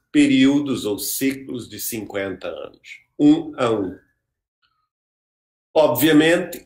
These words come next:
a geração de Allan Kardec termina com a sua desencarnação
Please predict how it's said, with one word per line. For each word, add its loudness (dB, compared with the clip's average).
a -2
geração 0
de -2
Allan 2
Kardec -2
termina 0
com -6
a -6
sua -4
desencarnação -6